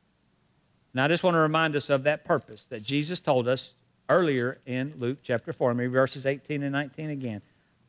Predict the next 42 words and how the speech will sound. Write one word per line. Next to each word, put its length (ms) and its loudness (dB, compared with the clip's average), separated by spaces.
Said, 220 4
"The 100 2
Spirit 520 6
of 180 2
the 80 2
Lord 300 6
is 120 2
upon 440 -4
me, 180 -14
because 360 2
he 120 4
has 160 2
anointed 480 4
me 220 2
to 180 -2
preach 320 0
the 80 -8
gospel 480 2
to 120 2
the 120 2
poor. 340 6
He 120 6
has 120 4
sent 320 2
me 200 4
to 160 0
heal 320 6
the 100 4
brokenhearted, 720 4
to 100 -2
proclaim 480 2
liberty 420 4
to 140 0
the 100 2
captives 540 0
and 160 -2
recovery 460 2
of 100 -2
sight 300 2
to 120 0
the 80 2
blind, 460 2